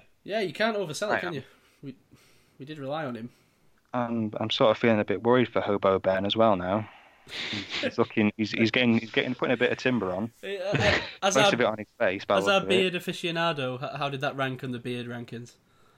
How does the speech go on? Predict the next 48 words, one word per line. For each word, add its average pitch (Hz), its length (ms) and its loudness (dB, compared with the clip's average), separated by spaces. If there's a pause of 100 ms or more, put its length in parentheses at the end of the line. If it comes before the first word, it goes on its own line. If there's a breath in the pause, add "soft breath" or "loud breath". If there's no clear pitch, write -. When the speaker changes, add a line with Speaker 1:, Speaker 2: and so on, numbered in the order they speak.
Speaker 2:
It's, - 420 -8
it, - 140 -8 (100)
it's 127 220 -2
a 139 60 2
nice 143 260 2
beard 123 260 0
to - 100 -16
be. 110 160 -2
I 127 60 2
mean, 135 160 4
I, 131 220 0
I 131 80 4
always, 143 240 4 (100)
I 131 180 4
always 147 280 -2
love 139 180 -4
seeing 110 300 2
Ben 113 240 4
late 113 180 2
in 110 80 -4
the 104 80 -4
season 104 380 0
'cause - 100 -12
he 113 60 -2
seems 117 240 0
to 113 100 4
do 110 40 6
this 104 220 2
no 107 260 4
shave 104 400 6
through 110 200 2
the 101 80 2
season 107 400 2
thing 95 400 -2
and 107 100 0
ends 104 220 2
up 104 240 2
a 101 40 -2
grizzled 101 600 -2 (840 loud breath)
veteran 110 420 -2
by 95 160 -2
the 98 80 -2
end 104 160 -2
of 98 60 0
it. 95 60 0
I 95 80 0
love 107 180 0
it. - 120 -4